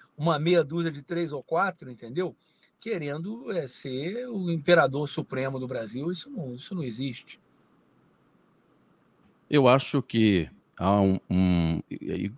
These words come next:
Speaker 2: você comentou muito bem quando você diz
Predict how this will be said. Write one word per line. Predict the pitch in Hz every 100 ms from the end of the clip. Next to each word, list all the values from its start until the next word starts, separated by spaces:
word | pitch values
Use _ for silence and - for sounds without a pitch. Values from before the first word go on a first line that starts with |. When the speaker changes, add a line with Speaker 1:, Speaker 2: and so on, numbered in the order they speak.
| -
Speaker 2:
você | 107 - 120
comentou | 107 95 110
muito | 104 131 90
bem | 85 107 78 - - _
quando | - 85 87
você | 80 90 - 90 87 85 82 - - -
diz | - 110 120 - -